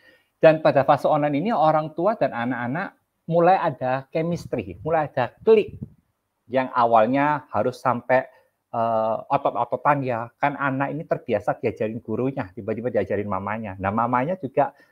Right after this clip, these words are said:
mungkin kaget tiba-tiba diminta untuk mendampingi putra-putrinya. Jadi agak shock juga, udah belum tahu ini bagaimana nih selahnya ngadepin anak ini. Sehingga banyak sekali orang tua pada fase ini sangat stressful. Tetapi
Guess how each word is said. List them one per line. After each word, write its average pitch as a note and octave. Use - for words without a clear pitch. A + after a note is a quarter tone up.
mungkin E3+
kaget -
tiba-tiba A#2+
diminta A2
untuk A#2
mendampingi A2+
putra-putrinya. B2+
Jadi F3
agak -
shock -
juga, G3+
udah A#2
belum B2
tahu E3
ini F3+
bagaimana F#3
nih D#3+
selahnya C#3
ngadepin A2
anak A#2+
ini. A2
Sehingga E3+
banyak B2+
sekali D3+
orang C#3
tua F3
pada A#2+
fase A#2+
ini E3
sangat B2
stressful. -
Tetapi F#3